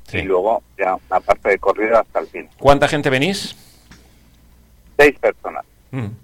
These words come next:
Speaker 1: vale, pues que flipe la gente con lo que son capaces de hacer, la movida que son capaces de mostrar, eh, seis actores, seis, eh,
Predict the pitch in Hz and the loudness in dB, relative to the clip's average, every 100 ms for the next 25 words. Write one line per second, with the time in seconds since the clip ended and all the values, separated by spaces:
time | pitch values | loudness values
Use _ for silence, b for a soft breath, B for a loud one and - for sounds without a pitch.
0 | _ - 98 110 - 87 - b b b | _ -12 -8 -8 -10 -16 -16 b b b
1 | b 101 98 139 135 110 139 143 147 - | b -6 -2 0 2 0 0 -2 -2 0
2 | 110 107 104 123 127 131 120 120 113 107 | -2 -2 -2 -2 0 0 0 -2 -2 0
3 | 135 156 - 104 101 113 135 107 120 120 | 0 0 -2 -2 0 0 -2 -2 -4 -4
4 | 120 110 113 104 123 123 B B B B | -4 -4 -4 -4 -2 -2 B B B B
5 | 107 101 123 113 101 95 - 117 113 110 | -4 0 0 0 -2 -4 -2 -2 0 -2
6 | 101 101 95 | -4 -4 -6